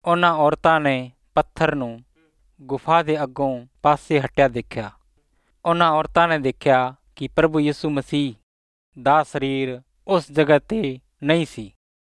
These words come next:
ਸਵਰਗ ਦੇ ਦੋ ਦੂਤ ਉਹਨਾਂ ਦੇ ਸਾਹਮਣੇ ਪ੍ਰਗਟ ਹੋਏ ਅਤੇ ਉਹਨਾਂ ਨੂੰ ਕਿਹਾ ਕਿ ਯਿਸੂ ਹਜੇ ਜਿਉਂਦਾ ਹੈ। ਉਹਨਾਂ ਨੇ ਕਿਹਾ ਕਿ ਉਹ ਇੱਥੇ ਨਹੀਂ ਹਨ ਅਤੇ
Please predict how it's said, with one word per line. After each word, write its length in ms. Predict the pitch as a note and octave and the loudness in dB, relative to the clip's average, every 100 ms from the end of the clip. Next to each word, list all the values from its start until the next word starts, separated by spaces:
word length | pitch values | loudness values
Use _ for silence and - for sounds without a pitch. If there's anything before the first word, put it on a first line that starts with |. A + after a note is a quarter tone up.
| _ _ _ | _ _ _
ਸਵਰਗ 380 | _ - D3+ D3+ | _ 0 2 2
ਦੇ 380 | C#3+ C#3 C#3+ C#3+ _ | 0 0 0 -8 _
ਦੋ 280 | B2+ C3+ C#3+ | -4 0 0
ਦੂਤ 380 | C3 C3 D3 C#3 C3 C3+ D3 - | -2 -4 -2 -2 -2 -4 -12 -10
ਉਹਨਾਂ 220 | D#3 D#3+ | 0 2
ਦੇ 120 | D3 | 2
ਸਾਹਮਣੇ 420 | - C#3+ C#3+ E3+ | 0 0 0 0
ਪ੍ਰਗਟ 420 | D#3+ - C3 D#3+ C3 | -2 -2 -2 -2 -2
ਹੋਏ 360 | A#2+ A2+ A#2+ _ _ _ _ _ _ - | -4 -6 -8 _ _ _ _ _ _ -6
ਅਤੇ 420 | - C#3+ C3+ C#3+ _ - | 0 0 0 -4 _ -4
ਉਹਨਾਂ 260 | D#3+ F3 | 0 0
ਨੂੰ 160 | E3 D3+ | 0 -2
ਕਿਹਾ 480 | - C3 B2+ B2 B2+ - | 0 0 2 0 -4 -2
ਕਿ 420 | C#3 C3+ C3 B2+ - | 2 2 2 -6 -12
ਯਿਸੂ 480 | C3 C#3+ - D3 B2+ | -6 -6 -4 -8 -6
ਹਜੇ 320 | A#2 A#2+ A#2+ B2+ _ - | -6 -6 -8 -12 _ -4
ਜਿਉਂਦਾ 400 | C3 B2+ B2 G#2 | -2 0 0 0
ਹੈ। 260 | A2 - _ _ _ _ _ - | -8 -16 _ _ _ _ _ -2
ਉਹਨਾਂ 260 | E3 F3 | 0 2
ਨੇ 120 | E3 D3+ | 0 -2
ਕਿਹਾ 520 | C#3+ B2+ C3+ A#2 B2 _ _ _ | -2 0 0 0 -4 _ _ _
ਕਿ 160 | - E3+ - | -8 -6 2
ਉਹ 400 | F3 E3 D#3+ - | 4 4 2 -4
ਇੱਥੇ 460 | - - - D3+ D3 | -6 -6 0 2 2
ਨਹੀਂ 280 | C#3+ E3 D3 | 0 -4 -2
ਹਨ 300 | C3 B2 G#2+ _ _ _ _ _ - | -4 -4 -8 _ _ _ _ _ -2
ਅਤੇ 260 | D#3+ - | 2 2